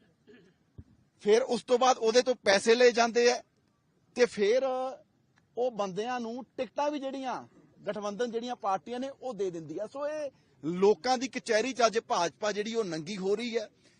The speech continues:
ਸਾਰਾ ਜਿਹੜਾ ਇਹਨਾਂ ਦਾ ਚਿਹਰਾ ਸਾਹਮਣੇ ਆ ਰਿਹਾ ਹੈ। ਅਰਵਿੰਦ ਕੇਜਰੀਵਾਲ ਜੀ ਦੇ ਨਾਲ ਅੱਜ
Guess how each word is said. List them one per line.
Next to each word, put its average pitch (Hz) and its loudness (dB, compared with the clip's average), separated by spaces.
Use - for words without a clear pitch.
ਸਾਰਾ 190 0
ਜਿਹੜਾ 240 -2
ਇਹਨਾਂ 240 -4
ਦਾ 247 -6
ਚਿਹਰਾ 226 -8
ਸਾਹਮਣੇ 214 -8
ਆ 226 -2
ਰਿਹਾ 240 -4
ਹੈ। 226 -10
ਅਰਵਿੰਦ 202 -8
ਕੇਜਰੀਵਾਲ 220 -4
ਜੀ 202 -14
ਦੇ 214 -6
ਨਾਲ 190 -6
ਅੱਜ 175 -10